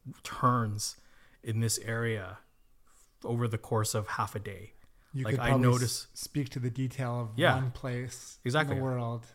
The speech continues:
Speaker 1: I see people, like, you know, showing up to work, leaving from work, going to lunch. Like, I, I see what bus, the bus timing, you know, I mean,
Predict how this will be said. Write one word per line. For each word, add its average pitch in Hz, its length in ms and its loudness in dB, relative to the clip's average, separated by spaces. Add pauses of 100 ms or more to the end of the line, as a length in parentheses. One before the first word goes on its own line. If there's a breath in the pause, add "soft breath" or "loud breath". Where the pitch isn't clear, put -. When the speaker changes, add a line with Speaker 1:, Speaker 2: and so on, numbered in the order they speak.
(180)
Speaker 1:
I 127 60 0
see 185 160 6
people, 180 420 6
like, 127 280 -2
you 131 80 -2
know, 113 240 -2 (400)
showing 143 320 4
up 175 140 0
to 170 80 2
work, 175 340 6
leaving 135 360 2
from 165 220 0
work, 165 380 0 (340 loud breath)
going 123 220 2
to 135 40 2
lunch. 123 380 0
Like, 117 100 -2
I, 113 240 -2
I 113 100 -4 (180)
see 135 320 2
what 123 560 -2
bus, 117 220 2
the - 180 -2
bus 107 320 -2
timing, 156 640 0
you 131 140 -2
know, 117 60 2
I 117 140 0
mean, 120 220 2